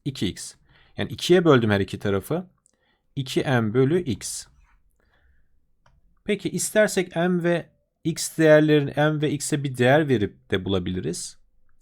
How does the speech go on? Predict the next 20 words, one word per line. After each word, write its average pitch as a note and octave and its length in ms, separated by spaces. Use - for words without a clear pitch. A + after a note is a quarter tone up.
İstersek - 520
de C#3 160
buradan B2+ 300
direkt D3 200
karşılaştırabiliriz. B2 800
Direkt D3 260
karşılaştırırsak D3 840
zaten A2+ 320
iki C#3+ 240
ve C3+ 80
üçte B2+ 220
hacimlerin B2+ 400
eşit - 180
olduğunu B2+ 300
görebiliriz. G#2 540
İki B2 400
eşit D#3+ 320
üç. - 260
Birincisinde D#3 640
ise G2 360